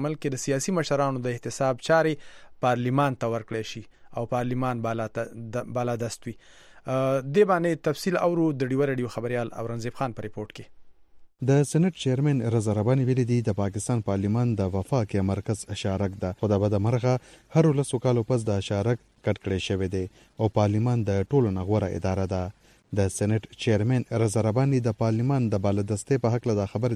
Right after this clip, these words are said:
Speaker 2: داسې حل کړې دي چې هم نننۍ نیټه، یعنی دولسم اکتوبر کال نولس سوه نهه نوي، پخوانی پوځي صدر پرویز مشرف یو منتخب حکومت ختم کړی و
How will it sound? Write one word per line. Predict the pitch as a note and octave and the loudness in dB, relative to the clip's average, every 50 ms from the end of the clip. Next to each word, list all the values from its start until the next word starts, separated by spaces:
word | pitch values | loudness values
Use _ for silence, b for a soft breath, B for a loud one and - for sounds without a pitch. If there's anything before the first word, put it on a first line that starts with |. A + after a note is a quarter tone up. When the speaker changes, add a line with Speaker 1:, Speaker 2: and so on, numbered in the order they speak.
| G#2 A#2+ | 0 0
Speaker 2:
داسې | A#2+ - - A#2 A#2 | -2 0 0 0 2
حل | A#2+ A#2 - | 2 2 2
کړې | C#3+ C#3 C#3 B2+ C3 | 2 2 4 4 4
دي | C3+ C3+ C3 B B B B B B B B | 2 2 2 B B B B B B B B
چې | - C#3+ C3 B2 | 2 4 4 4
هم | C3 C3 C3 B2+ | 4 2 2 2
نننۍ | B2 B2 B2+ C3+ D3 D#3 D#3 C#3 | 2 2 2 2 2 2 2 2
نیټه، | A#2+ A#2 - C3+ C3+ C3 B2 A2+ | 2 0 2 0 0 2 2 2
یعنی | A2 G#2+ A2 A2 | 2 2 2 2
دولسم | G#2 G#2 A#2+ G#2 G#2+ G#2 - - C3+ A#2 | 2 2 2 0 0 0 0 0 0 0
اکتوبر | G#2+ - - A2+ G#2 G2+ A#2+ A#2+ A#2 - | -2 -2 -2 -2 0 2 2 0 0 0
کال | - B2 A#2 G#2+ A2 | 0 2 2 2 2
نولس | B2 C3 A#2+ A2 G#2+ - - | 2 2 2 0 -2 -2 -2
سوه | - G2+ G2+ G2+ | -2 -2 0 0
نهه | G2+ A2 B2+ C3 B2 A#2+ A#2 | 0 0 0 0 2 2 2
نوي، | A#2 A2+ A#2+ A#2 A2+ B B B B B B _ | 2 2 2 2 2 B B B B B B _
پخوانی | - C3 A2+ - B2+ B2+ D3 D3+ C3 | 0 0 2 4 2 4 4 2 2
پوځي | - A#2+ A2 A#2 C3 A#2 | 2 0 2 2 -2 -2
صدر | - A#2+ A2 G#2 G2+ F#2 F#2+ - | 0 0 0 2 0 -2 0 -2
پرویز | G#2 G2+ G2 G2+ G2+ F#2 G#2 G2+ | -2 0 0 0 0 0 0 -2
مشرف | G2 - - A2+ B2 A#2 - b b b b b b | -2 2 2 2 2 2 0 b b b b b b
یو | B2 B2 A#2+ | 4 4 6
منتخب | A#2 A#2 A#2 A#2 - A2+ - - C#3 A#2 | 6 4 2 0 -2 -2 -2 -2 -2 0
حکومت | A2+ G#2 G2+ G#2+ G#2 A2 - - | -2 -2 0 0 0 -2 -2 -4
ختم | - - F2+ F2+ | -6 -4 -4 -6
کړی | F2 - F#2+ F#2+ F#2+ F2+ | -2 -2 -2 -2 0 -2
و | F#2+ | -2